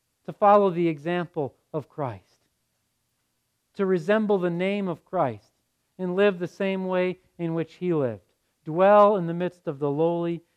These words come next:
and the worst of the worst. I would challenge you this morning. Study Jesus.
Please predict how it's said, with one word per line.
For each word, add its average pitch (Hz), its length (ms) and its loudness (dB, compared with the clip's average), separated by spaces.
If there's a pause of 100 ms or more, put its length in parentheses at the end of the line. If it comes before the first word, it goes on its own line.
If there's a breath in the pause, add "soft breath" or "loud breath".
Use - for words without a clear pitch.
(100)
and 147 140 -6
the 135 80 -6
worst 151 440 -8 (320)
of 135 160 -8
the 135 100 -6
worst. 123 560 -8 (1700)
I 185 80 0
would 208 120 2
challenge 202 420 -4
you 139 60 -4
this 123 200 -12
morning. 127 360 -8 (1400)
Study 202 480 0
Jesus. 147 720 -8